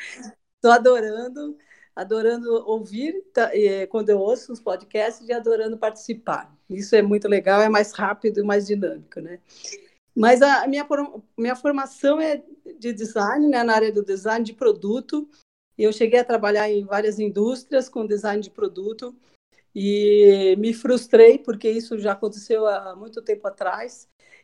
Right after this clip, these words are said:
e o design não era o que é hoje, né? O design, tu, quando você fala em design, para as pessoas que não são da área, elas pensam o seguinte: o trabalho do designer é deixar os produtos mais bonitos, ou ter boas sacadas nos produtos,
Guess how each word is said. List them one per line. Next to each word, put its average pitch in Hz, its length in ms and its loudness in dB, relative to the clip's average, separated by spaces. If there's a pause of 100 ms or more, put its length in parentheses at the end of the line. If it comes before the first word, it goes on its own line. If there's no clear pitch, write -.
e 208 120 0
o 233 60 4
design 226 500 4
não 233 240 -4
era 214 720 -2 (340)
o 208 100 -12
que 214 140 -2
é 202 100 6
hoje, 165 340 -6
né? 208 200 0
O 202 100 4
design, 214 460 0
tu, 277 100 -14
quando 262 240 -6
você 240 200 -2
fala 226 260 0
em 208 100 -4
design, 202 560 -4
para 196 140 -10
as 196 80 -6
pessoas 220 340 -2
que 220 140 -8
não 220 160 -4
são 202 240 -4
da 170 120 -8
área, 190 440 -2 (440)
elas 220 240 0
pensam 240 260 0
o 220 40 -10
seguinte: 208 480 -2
o 208 100 4
trabalho 214 460 0
do 220 100 -2
designer 214 640 0
é 254 80 0
deixar 226 340 -2
os 226 100 -6
produtos 220 460 -2
mais 214 220 -10
bonitos, 233 920 -8 (300)
ou 208 140 10
ter 226 140 10
boas 220 300 2
sacadas 214 680 -6
nos 190 160 -14
produtos, 233 1080 -6